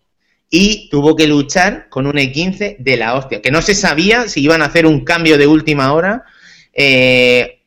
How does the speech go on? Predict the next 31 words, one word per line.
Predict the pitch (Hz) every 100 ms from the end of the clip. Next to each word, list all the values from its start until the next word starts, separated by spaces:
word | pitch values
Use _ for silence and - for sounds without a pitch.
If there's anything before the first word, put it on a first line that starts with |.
| _
yo | 127 151
cuando | 185 160
lo | 147 143
leí | 139 156 196
se | 196
me, | 151 135 120
se | -
me | 123 120
cayó | 120 135
el | 147
alma, | 151 190 117 113
eh. | 131 139 -
Fue | - 135
como, | 135 120
madre | 113 120 135 135
mía, | 139 170 139
esta | 123 131 165
oportunidad | 160 147 - 143 127 139 151
de | 123
toda | 123 143
una | 143 127
vida | 143 151
para | 117 117
luchar | 110 127 131
contra | 131 123
el | 120
Enterrador | 113 110 117 117 127
en | 123 113
WrestleMania. | 113 - 107 131 156 175 - - - - - - _ _ _ _ _ _ _ _ _ _ _ _ _ _
No | - 165 226
se, | 254 285 214 -